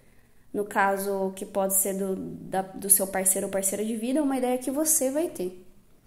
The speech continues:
tá bom? Se você ainda está solteiro ou solteira, é, essa criatividade que a carta da criança tá falando,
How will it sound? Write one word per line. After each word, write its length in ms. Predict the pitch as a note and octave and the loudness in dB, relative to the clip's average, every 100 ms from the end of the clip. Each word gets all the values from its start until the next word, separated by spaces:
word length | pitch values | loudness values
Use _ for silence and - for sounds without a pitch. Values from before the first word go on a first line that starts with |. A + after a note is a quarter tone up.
| - - - - | -20 -20 -20 -10
tá 120 | F3+ | -2
bom? 260 | G3+ C4 C#4+ - - | 2 2 -2 -14 0
Se 200 | - C4 | 4 6
você 440 | C4 D#4 D4+ D4 - | 8 8 8 6 4
ainda 340 | B3 B3+ C4 | 2 2 4
está 260 | B3+ - A3+ | 2 2 2
solteiro 600 | - G#3 G#3 A#3 A3 G3 | 2 0 -2 -2 0 0
ou 40 | |
solteira, 800 | G3 - E3+ E3 A3 C4 A3+ F#3 - - - - - - - - | -2 -4 -6 -2 0 2 2 -4 -10 -18 -18 -18 -20 -20 -20 -8
é, 500 | - G3 G3 F#3+ - | -2 2 4 2 6
essa 280 | F4 - D#4 | 10 10 8
criatividade 920 | D#4 C4+ C4 A#3 G#3+ F#3 F#3 B3+ G#3+ | 4 4 4 0 -2 2 4 2 0
que 80 | - | -2
a 40 | |
carta 260 | G3+ G3 F#3+ | -2 -2 0
da 100 | F#3+ | -2
criança 440 | F#3+ G3 F#3+ F#3+ | -2 0 4 2
tá 100 | F#3+ | 0
falando, 720 | F#3+ - F#3 G#3+ C4 B3 F#3+ | -6 -6 0 2 4 4 2